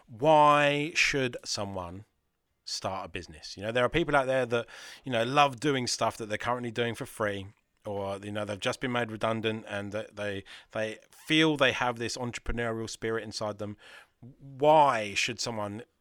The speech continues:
take the risk and make that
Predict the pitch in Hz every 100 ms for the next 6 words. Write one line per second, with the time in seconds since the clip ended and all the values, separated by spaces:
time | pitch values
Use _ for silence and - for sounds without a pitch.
0 | _ - - 165 160 139 120 92 - -
1 | - _ _ _ _ 104 104 104 - -
2 | 135 123 113 135 127 117 113